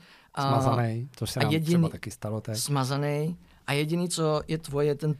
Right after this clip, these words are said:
Speaker 1: obsah a ten je navíc dost často kradený. Pokud je dobrý, tak se prostě krade. A, takže v tomhle jsou ty sociální sítě, hm, ehm, měly by být trošku sekundární z mýho pohledu.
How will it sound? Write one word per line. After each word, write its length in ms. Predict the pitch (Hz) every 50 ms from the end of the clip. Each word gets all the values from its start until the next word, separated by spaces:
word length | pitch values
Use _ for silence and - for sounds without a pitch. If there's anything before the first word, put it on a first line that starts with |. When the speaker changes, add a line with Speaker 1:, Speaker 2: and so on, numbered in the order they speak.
| - - _ _ _
Speaker 1:
obsah 520 | - 135 123 - - 175 151 156 - 220 196 - - _ _ _ _ _ _ _ _ -
a 60 | -
ten 160 | - 147 151
je 60 | 151
navíc 240 | 151 147 143 147 143
dost 160 | 170 147 131
často 280 | - - 143 - - -
kradený. 480 | - 131 127 127 127 127 120 117 113 -
Pokud 220 | - 170 175 196
je 60 | 196
dobrý, 460 | 156 139 117 117 139 139 131 135 135 135
tak 180 | - - -
se 120 | - - -
prostě 300 | - 151 - - - -
krade. 340 | - - - - - - 180 _ _ _ _ - _ _ _ _ -
A, 320 | - 143 139 135 135 135 131
takže 300 | - - 123 120 131 131 - 185 165 - - - - - _
v 80 | - -
tomhle 240 | - 160 175 196 185
jsou 140 | 196 190
ty 100 | 180 175
sociální 500 | 165 - 156 - 170 160 156 156 156 156
sítě, 640 | - - 151 143 - 156 151 147 147 143 139 139 131 _ _ -
hm, 120 | 147 143 - - _ _ _ _ _ _ - _ _ - - - - - - _ _ -
ehm, 640 | - 135 131 127 123 123 120 117 117 120 117 120 - -
měly 220 | - 143 147 147
by 100 | 147 151
být 120 | 147 147 143
trošku 240 | 151 143 - - -
sekundární 640 | - - 127 - 151 143 131 127 127 123 - 127 123
z 40 | 156
mýho 200 | 143 143 139 131
pohledu. 360 | 135 135 135 131 127 127